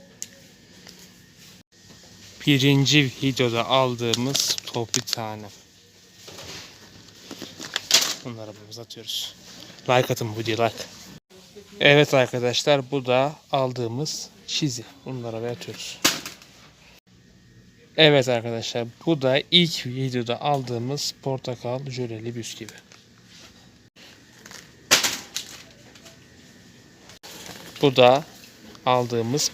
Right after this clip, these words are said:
parti taco cips. Kırk lira olmuştur gibi bir hissim var içimde ama hadi bakalım.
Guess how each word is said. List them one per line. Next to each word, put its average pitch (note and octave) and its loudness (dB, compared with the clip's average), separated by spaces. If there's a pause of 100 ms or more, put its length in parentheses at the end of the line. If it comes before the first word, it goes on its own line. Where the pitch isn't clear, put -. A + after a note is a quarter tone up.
parti B2 2
taco A#2 -6 (360)
cips. - -6 (4000)
Kırk - 6
lira C3+ 6 (100)
olmuştur C3 0
gibi A#2 -4
bir A2+ -4
hissim - 0
var A2+ 2
içimde G#2+ -2
ama G#2+ -2
hadi G#2+ -8
bakalım. A2 -10